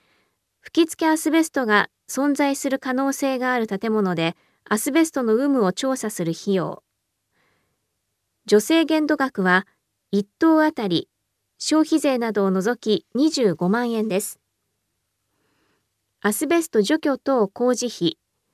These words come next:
吹き付けアスベストが施工されている建物で、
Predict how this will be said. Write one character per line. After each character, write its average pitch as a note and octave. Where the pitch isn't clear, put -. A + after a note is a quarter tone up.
吹 -
き D#4+
付 -
け D4+
ア D#4
ス D#4
ベ D#4
ス D#4+
ト B3
が G3
施 G3
工 C#4+
さ C#4+
れ C4+
て C4
い C4
る B3+
建 B3+
物 A#3
で、 E3+